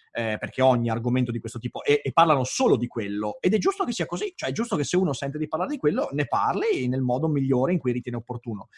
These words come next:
C'è un canale che parla di questa cosa qua, che è quello di Crepaldi, ed è stato maciullato, quindi sulla monotematicità io sono d'accordo, e io lo dirò sempre a tutti i miei colleghi, bisogna spaziare e non bisogna incunearsi in un solo argomento, perché sennò poi si finisce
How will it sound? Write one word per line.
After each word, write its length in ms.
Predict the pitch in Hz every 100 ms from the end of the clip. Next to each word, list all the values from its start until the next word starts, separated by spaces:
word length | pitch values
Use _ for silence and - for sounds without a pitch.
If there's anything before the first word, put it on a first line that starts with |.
| -
C'è 140 | - 214
un 180 | 220 220
canale 440 | 220 175 170 165
che 120 | 139
parla 180 | 131 135
di 80 | 131
questa 220 | 127 123
cosa 220 | 123 131 139
qua, 260 | 120 156
che 100 | 151
è 40 | 110
quello 160 | 147
di 100 | 117
Crepaldi, 720 | 110 139 107 90 104 113 123 117 _ - - _
ed 140 | 139
è 40 | 131
stato 380 | 131 131 139 -
maciullato, 920 | 120 120 123 - 123 110 98 101 120
quindi 600 | 117 170 170 165 156 - _ -
sulla 220 | - 170
monotematicità 760 | 180 233 220 190 175 175 165 208
io 100 | 180
sono 160 | 170
d'accordo, 380 | 160 156 160 165
e 80 | 151
io 200 | 165 147
lo 100 | 127
dirò 160 | 135 143
sempre 260 | 147 156 156
a 20 |
tutti 160 | 147 156
i 20 |
miei 120 | 139
colleghi, 360 | 127 127 117 110
bisogna 260 | 120 139 135
spaziare 680 | - 123 - 104 110 127
e 300 | 117 113 113
non 160 | 120 120
bisogna 260 | 123 135 139
incunearsi 640 | 131 143 131 127 131 -
in 40 | 127
un 80 |
solo 200 | 120 131
argomento, 460 | 127 131 123 120 117
perché 220 | 107 -
sennò 240 | 120 127 120
poi 160 | 113
si 120 | 117 113
finisce 460 | 117 113 - 120